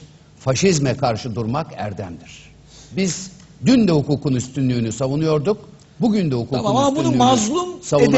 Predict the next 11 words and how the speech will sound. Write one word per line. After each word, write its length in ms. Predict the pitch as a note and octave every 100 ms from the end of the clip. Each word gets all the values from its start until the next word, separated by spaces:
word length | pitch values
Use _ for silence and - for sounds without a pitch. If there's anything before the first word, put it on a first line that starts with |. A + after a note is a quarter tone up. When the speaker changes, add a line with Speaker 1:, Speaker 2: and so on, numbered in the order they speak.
| B3+
Speaker 2:
edebiyatı 320 | B3+ A3+ C#4
yapmadan 520 | C4+ - G#3+ G3 F3+
Speaker 1:
Hayır, 220 | F3+ G3
Speaker 2:
yapmak 220 | C#3+ G#2+
lazım. 120 | D#3 B3
Speaker 1:
biz 280 | B3 - -
faşizme 500 | E3+ D#3 A3 E3+ C4
Speaker 2:
Çünkü 120 | B3+
Speaker 1:
karşı 280 | F3 G#3+ G#3+
Speaker 2:
gerçek 220 | G#3 G#3
Speaker 1:
durmanın 140 | B3